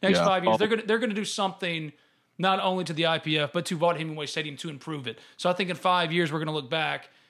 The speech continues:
Speaker 1: and think, "Oh my God, remember that overhang and how ugly it looked?" 'Cause it's not gonna be there anymore.
Speaker 2: I mean, you look at our,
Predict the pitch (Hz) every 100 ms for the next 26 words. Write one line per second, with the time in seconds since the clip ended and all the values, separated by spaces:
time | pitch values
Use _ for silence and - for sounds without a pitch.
0 | _ - 151 143 165 151 - 160 170 147
1 | 143 156 143 - _ 160 175 233 254 -
2 | 165 165 196 180 202 208 180 - 175 175
3 | - - 175 196 202 196 196 196 - -
4 | 165 143 147 139 139 123 110 98 _ _
5 | _ _ - 90 90 98 95 87 85 85